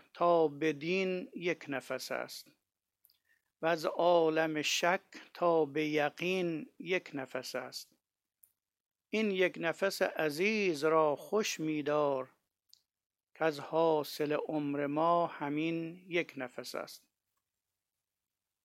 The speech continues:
دیدگاه دیگر این است که سه مرحله در پیش روی انسانها قرار دارد که گاهی به سه عالم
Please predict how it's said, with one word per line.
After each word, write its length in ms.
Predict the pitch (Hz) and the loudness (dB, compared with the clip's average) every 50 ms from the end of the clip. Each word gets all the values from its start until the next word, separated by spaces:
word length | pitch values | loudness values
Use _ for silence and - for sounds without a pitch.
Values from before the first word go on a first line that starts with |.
| _ _ _ _ _ _ _ _ _ - - _ _ - - - - _ _ _ | _ _ _ _ _ _ _ _ _ -20 -20 _ _ -20 -20 -20 -20 _ _ _
دیدگاه 560 | 185 214 226 185 190 208 233 240 233 226 247 | 2 2 2 2 2 2 4 4 4 4 2
دیگر 380 | 202 185 202 190 165 190 214 214 | 2 2 2 4 6 6 6 6
این 200 | 214 214 202 202 | 4 2 2 2
است 320 | 202 196 196 - - - | 4 2 2 0 -4 -2
که 380 | - 196 190 190 190 208 - - _ | 2 4 4 4 4 2 0 -6 _
سه 360 | - - - - - 226 247 | -12 -10 -8 -2 2 2 2
مرحله 640 | 240 208 180 165 156 143 - - 165 160 165 180 185 | 4 4 4 2 2 0 0 0 0 4 4 4 4
در 200 | 175 165 160 151 | 4 2 0 0
پیش 380 | - - - 190 175 - - | -2 -4 -6 -6 -6 -4 -2
روی 340 | 170 156 160 170 175 170 165 | -2 -2 0 0 0 0 0
انسانها 960 | 165 156 147 143 - - 156 147 143 139 131 139 156 165 170 175 180 180 - _ _ _ _ _ _ _ _ _ _ _ _ _ | 0 -2 -4 -6 -4 -4 -4 -4 -4 -4 -2 0 2 4 6 4 4 2 -2 _ _ _ _ _ _ _ _ _ _ _ _ _
قرار 380 | - 156 156 165 165 170 165 151 | -4 0 2 4 6 6 6 4
دارد 520 | 127 127 123 120 123 120 120 120 - - - - _ _ _ _ _ _ _ _ _ _ _ _ _ _ _ _ _ _ | 2 -2 -6 -6 -6 -6 -8 -12 -14 -18 -20 -20 _ _ _ _ _ _ _ _ _ _ _ _ _ _ _ _ _ _
که 140 | - 180 175 | 0 0 2
گاهی 580 | 151 175 190 202 208 202 185 180 196 196 196 180 | 4 6 8 10 10 8 6 4 0 0 -2 -2
به 200 | 165 151 160 147 | -2 -2 -4 -4
سه 280 | - - - - 196 | -4 -4 0 2 2
عالم 880 | 214 - - 156 151 151 143 143 143 151 160 170 160 147 143 131 135 139 | 2 2 2 2 2 2 2 2 2 2 2 2 0 0 -2 -6 -8 -12